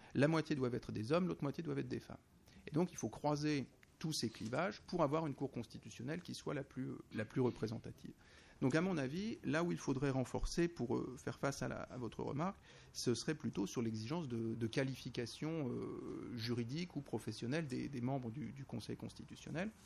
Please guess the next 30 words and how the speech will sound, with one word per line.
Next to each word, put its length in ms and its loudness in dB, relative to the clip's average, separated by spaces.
sachant 440 0
que 60 0
ça 140 0
peut 160 -2
avoir 440 0
comme, 340 2
euh, 80 -2
prix 320 12
institutionnel, 720 -4
comme 240 -2
coût 240 -2
institutionnel, 720 -4
de 160 2
priver 340 0
d'expertises 640 -2
qui 100 -8
peuvent 200 0
être 100 0
tout 160 -12
à 100 0
fait 160 -4
importantes. 600 -4
On 100 2
a 60 2
eu 120 4
une 100 4
sociologue 560 2
au 40 2
Conseil 320 -2
constitutionnel. 760 -6